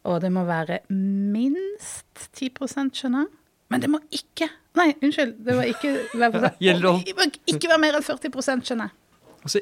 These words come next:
Speaker 2: ikke mer enn førti prosent Chenin Blanc?
Speaker 1: Ja, det er regelen.
Speaker 2: Mm.
Speaker 1: Men det må være minst ti.
Speaker 2: Ja.
Speaker 1: Så her er det jo, de har sikkert sittet og diskutert, ja.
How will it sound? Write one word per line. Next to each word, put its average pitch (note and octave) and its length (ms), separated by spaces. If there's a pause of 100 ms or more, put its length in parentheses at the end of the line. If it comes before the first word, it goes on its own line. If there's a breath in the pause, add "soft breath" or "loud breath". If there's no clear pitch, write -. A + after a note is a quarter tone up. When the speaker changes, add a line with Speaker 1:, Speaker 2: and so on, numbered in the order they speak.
(120)
Speaker 2:
ikke G#3+ 280
mer D#3+ 160
enn E3+ 80
førti C#3 160
prosent C#3 280
Chenin B2 220
Blanc? G2+ 160 (120)
Speaker 1:
Ja, G#3 100 (140)
det F#3+ 180
er E3+ 180
regelen. D3 360 (280)
Speaker 2:
Mm. - 60
Speaker 1:
Men G#3+ 100
det A#3 100
må A#3 120
være G#3 160
minst F#3 280
ti. G#3 140 (480)
Speaker 2:
Ja. A#2 180
Speaker 1:
Så - 160
her G3+ 320
er E3 160
det F3+ 80
jo, - 400 (260)
de F#3+ 200
har G3 200 (100)
sikkert - 520
sittet - 280
og D#3 40
diskutert, E3 520
ja. D#3+ 120